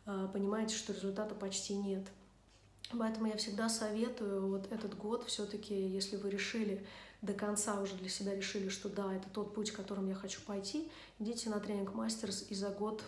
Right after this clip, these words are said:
э, тренер вас протащит через вот эти сложные психологические моменты, этапы, и вы выйдете вот в этот вот второй год, где вы уже более-менее будете чувствовать свою уверенность, будете видеть результат в формах,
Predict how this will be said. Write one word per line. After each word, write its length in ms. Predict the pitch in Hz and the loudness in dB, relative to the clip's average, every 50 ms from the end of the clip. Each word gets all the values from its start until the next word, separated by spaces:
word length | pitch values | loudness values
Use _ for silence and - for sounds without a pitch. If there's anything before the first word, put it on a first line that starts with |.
| - - | -8 -6
э, 500 | 220 208 196 190 190 190 190 190 190 190 190 190 - - - - - | -4 -2 0 0 0 0 0 0 -2 -2 -4 -6 -12 -16 -20 -10 -6
тренер 380 | - 220 214 220 220 220 214 202 | -2 2 4 4 4 4 4 4
вас 480 | 190 190 196 214 208 - - - - - - - - | 2 2 2 2 2 0 -2 -4 -6 -12 -18 -14 -6
протащит 760 | - 214 220 214 214 - - 208 208 226 226 - - 220 - - | 0 2 2 2 2 0 0 0 2 2 2 2 2 0 -2 -2
через 360 | - - 208 208 202 - - | -2 0 0 0 0 0 -2
вот 120 | 202 196 - | -2 -2 -2
эти 160 | 208 208 214 | -2 -2 -2
сложные 460 | - - - 202 208 196 196 196 196 | -2 -2 0 0 0 2 0 0 0
психологические 760 | 190 - - - 202 202 196 196 190 190 - - - 202 202 | -2 -2 -4 -2 -2 -2 0 -2 -2 -2 -2 -2 -2 -2 -2
моменты, 420 | 196 202 208 202 196 190 202 196 | 0 0 0 -2 -2 -2 -2 -2
этапы, 360 | 196 196 262 269 269 220 202 208 - - - - - - - - - | -2 0 -2 -2 -2 -2 -4 -4 -6 -8 -10 -10 -10 -10 -12 -12 -4
и 140 | - 262 202 | -2 0 0
вы 340 | 190 190 190 220 233 226 214 190 - - - - | 0 2 2 4 4 6 4 4 2 -2 -4 0
выйдете 600 | 208 226 226 233 226 202 202 202 196 - - 202 190 | 2 4 4 6 6 4 4 4 2 2 2 2 2
вот 220 | 190 196 190 - | 2 2 0 0
в 60 | 202 | 0
этот 240 | 196 190 196 190 190 | 2 2 2 0 0
вот 160 | 196 196 190 | 0 -2 -2
второй 420 | - - - 202 202 202 202 202 196 | -2 -2 -2 0 2 2 2 2 2
год, 280 | 196 214 240 247 233 - | 2 2 2 2 2 0
где 160 | - 214 202 | 0 0 2
вы 200 | 190 196 190 190 | 4 4 4 2
уже 400 | 185 185 180 190 202 202 214 220 | 2 0 0 -2 -2 0 0 0
более-менее 720 | 196 190 202 196 196 190 190 196 196 214 226 226 226 214 | 0 0 2 4 4 4 4 4 4 4 4 4 2 2
будете 300 | 196 190 196 190 190 190 | 2 0 0 0 0 -2
чувствовать 440 | - - - 220 - - - 202 190 | -2 -4 -2 -2 -4 -4 -4 -6 -4
свою 220 | - - 196 190 | -2 0 0 0
уверенность, 500 | 190 190 196 196 196 226 247 247 - - | 2 2 2 4 4 2 0 0 -2 -2
будете 280 | 196 196 190 190 - 196 | 0 0 0 0 0 0
видеть 220 | 190 190 190 - | -2 -2 -2 -2
результат 420 | 202 190 190 185 185 - 196 190 190 | -4 -4 -4 -4 -4 -4 -4 -4 -4
в 60 | - | -4
формах, 420 | - - 226 233 233 233 220 - | -2 0 0 2 2 0 -2 -4